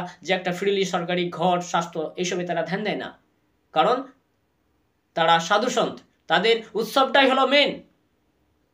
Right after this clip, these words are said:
এবং তাদের যদি মন জয় করতে হয়, তাদের সেই ভোট, সবার কাছে আধার প্রুফ এবং ভোটার আইডি আছে, তারা কিন্তু ভোট দেয় সবাই, তাই তাদের মন জয় করতে হলে এই সাগর স্নান বন্ধ করা যাবে না। ধর্মীয় অনুষ্ঠান বলে কথা,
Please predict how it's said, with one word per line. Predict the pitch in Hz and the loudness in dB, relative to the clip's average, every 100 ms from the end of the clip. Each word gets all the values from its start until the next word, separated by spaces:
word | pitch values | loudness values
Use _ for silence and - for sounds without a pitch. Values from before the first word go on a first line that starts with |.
| _ 170 | _ -2
এবং | 190 208 180 - - - | 4 4 4 0 -10 2
তাদের | 185 196 269 | 2 4 2
যদি | 208 269 262 | 2 0 0
মন | 220 240 247 | 0 0 2
জয় | 233 233 | 2 2
করতে | 233 226 226 | 2 -2 2
হয়, | 226 220 | 2 2
তাদের | 196 208 226 | 2 0 0
সেই | - 220 | -4 -2
ভোট, | 185 226 | 4 4
সবার | - 202 208 | 2 0 0
কাছে | 208 202 190 | 0 2 4
আধার | 185 202 | 4 2
প্রুফ | 196 196 | 0 0
এবং | 190 190 | 0 -2
ভোটার | 175 190 214 | -2 2 6
আইডি | 214 214 | 6 4
আছে, | 233 269 269 - - | 2 -2 -4 -8 0
তারা | 175 180 | 4 4
কিন্তু | 180 175 170 | 2 -4 -4
ভোট | 180 220 | 0 0
দেয় | 185 180 - | 2 -2 -2
সবাই, | 123 95 - _ _ _ _ _ _ _ _ _ _ - | -6 -6 -10 _ _ _ _ _ _ _ _ _ _ -2
তাই | 160 | 2
তাদের | 196 226 247 | 4 6 6
মন | 226 214 | 4 2
জয় | 214 208 | 0 0
করতে | 214 208 | -2 -2
হলে | 220 262 269 - | 0 0 -2 -2
এই | 196 | 0
সাগর | 196 208 226 226 | 4 4 4 0
স্নান | 233 220 196 | -2 -4 0
বন্ধ | 254 262 | 2 2
করা | 240 240 | 4 4
যাবে | 226 220 220 | 4 2 2
না। | 196 175 | -2 0
ধর্মীয় | 196 240 247 | -2 0 0
অনুষ্ঠান | 233 262 - 240 | 0 -4 0 0
বলে | 220 233 | 0 -2
কথা, | 233 226 | -2 0